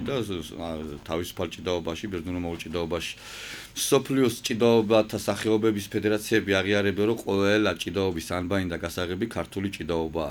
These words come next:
არის. აი, რამხელა სიმდიდრე გვაქვს ჩვენი ეროვნული სპორტის სახეობა. და პლუს ამას, მ, შარშან ოცდაცხრა ნოემბერს, ე, ა, იუნესკომ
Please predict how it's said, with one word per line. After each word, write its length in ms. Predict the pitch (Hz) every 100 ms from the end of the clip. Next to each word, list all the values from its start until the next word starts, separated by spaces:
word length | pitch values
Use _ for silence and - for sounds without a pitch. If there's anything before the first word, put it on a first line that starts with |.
| 69
არის. 80 |
აი, 120 | 92 101
რამხელა 320 | 87 - 95
სიმდიდრე 480 | 98 90 87 85 95 101
გვაქვს 240 | 110 -
ჩვენი 200 | - 87 80
ეროვნული 280 | 80 95
სპორტის 360 | 98 85 80 80
სახეობა. 440 | 82 87 80 71 73 - - - - - -
და 300 | 101 90 87
პლუს 380 | - 113 120 123
ამას, 240 | 123 139 123
მ, 640 | 113 101 95 95 92 87
შარშან 480 | 82 110 107 101 92
ოცდაცხრა 340 | 87 92 - 87
ნოემბერს, 520 | 85 85 85 110 117 98
ე, 420 | 87 85 82 80 - - - -
ა, 380 | 90 87 85 85
იუნესკომ 680 | 92 98 92 - 113 113